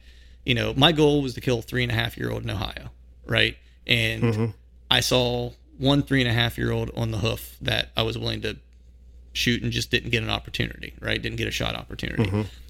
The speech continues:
Speaker 1: That's not saying that anybody who kills a two and a half or a one and a half that is any less of a hunter than I am. Like, that's not it at
Speaker 2: Yeah.
Speaker 1: all.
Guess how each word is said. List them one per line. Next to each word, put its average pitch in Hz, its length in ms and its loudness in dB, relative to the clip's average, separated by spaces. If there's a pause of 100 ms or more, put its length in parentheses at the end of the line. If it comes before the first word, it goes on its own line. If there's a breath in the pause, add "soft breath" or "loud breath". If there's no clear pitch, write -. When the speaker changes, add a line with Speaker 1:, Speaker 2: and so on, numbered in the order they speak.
Speaker 1:
That's 165 240 4
not 135 160 0
saying 143 380 2
that 117 160 -6
anybody 117 420 -2
who 113 80 -2
kills 117 280 -2
a 117 40 -8
two 120 180 -2
and 120 120 0
a - 20 -2
half 120 240 -2
or 117 80 -4
a 113 60 -4
one 123 180 0
and 117 100 -2
a 117 60 -4
half 117 260 -2
that 117 120 -4
is 117 120 -4
any 117 160 -2
less 113 300 -2
of - 100 -8
a 110 60 -8
hunter 135 240 0
than 113 140 -6
I - 240 -8
am. 50 200 -6
Like, 107 160 -2
that's 113 220 -2
not 113 260 -2 (320)
it 127 200 4
at 175 80 6
Speaker 2:
Yeah. 117 40 0
Speaker 1:
all. 117 320 -4